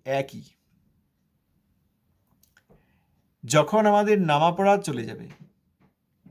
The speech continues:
নামাভাসেরও পরে যখন শুদ্ধ নাম উদিত হবেন, তখন সে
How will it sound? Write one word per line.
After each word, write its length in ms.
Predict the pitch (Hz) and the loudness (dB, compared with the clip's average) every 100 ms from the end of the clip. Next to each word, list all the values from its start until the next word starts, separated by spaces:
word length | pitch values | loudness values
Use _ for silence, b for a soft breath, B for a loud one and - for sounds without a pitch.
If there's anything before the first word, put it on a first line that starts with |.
| _ _ _ _ 131 | _ _ _ _ -4
নামাভাসেরও 800 | 131 143 180 190 202 214 214 | 0 2 4 2 0 0 -2
পরে 200 | 185 165 | -2 -2
যখন 260 | 175 190 190 | -2 -2 -2
শুদ্ধ 300 | 180 165 156 | -4 -8 -4
নাম 240 | 190 208 | 0 2
উদিত 240 | 196 165 139 | 0 -2 -4
হবেন, 300 | 120 117 - - | -6 -8 -14 -10
তখন 300 | 139 170 165 | -8 -6 -6
সে 280 | - 160 | -8 -10